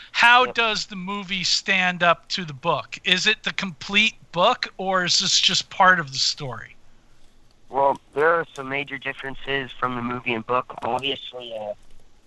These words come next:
Speaker 2: the kids' story took place in the fifties in the book, but in the movie, the kids take place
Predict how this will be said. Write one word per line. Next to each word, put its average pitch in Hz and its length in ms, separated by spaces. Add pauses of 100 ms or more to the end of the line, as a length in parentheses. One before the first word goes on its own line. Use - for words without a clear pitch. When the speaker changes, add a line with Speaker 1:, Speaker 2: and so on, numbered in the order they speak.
(200)
Speaker 2:
the 110 120
kids' 139 460
story 143 560 (220)
took - 180
place 131 320
in 123 100
the 104 100 (100)
fifties 123 420
in 131 140
the 127 60
book, - 440 (380)
but 113 100
in 123 120
the 117 60
movie, 123 380
the 120 140
kids 123 260 (140)
take 117 220
place 120 200